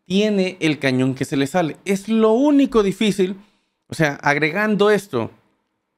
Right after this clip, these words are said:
en todo el camino, el zapatito, el tier seis es muy decente de jugar, ¿sí? El tier cinco tiene su cañón dirt.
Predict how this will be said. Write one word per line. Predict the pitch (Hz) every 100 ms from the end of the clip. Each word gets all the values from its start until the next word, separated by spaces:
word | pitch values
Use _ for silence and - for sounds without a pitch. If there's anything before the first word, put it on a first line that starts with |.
| _ _
en | 131
todo | 131 180 214 214
el | 196
camino, | 214 214 185 185 - _ _ _ _ _
el | 127
zapatito, | - 123 131 196 165 110
el | 104
tier | 160 156
seis | 202 208 196
es | 131 110
muy | 117 147 156
decente | 120 - 123 127 127
de | 104
jugar, | 95 101 110
¿sí? | - 127 151
El | 113 95
tier | 120 113
cinco | - 123 117 113
tiene | 120 117
su | 110 117
cañón | 101 107 110
dirt. | 113 165 190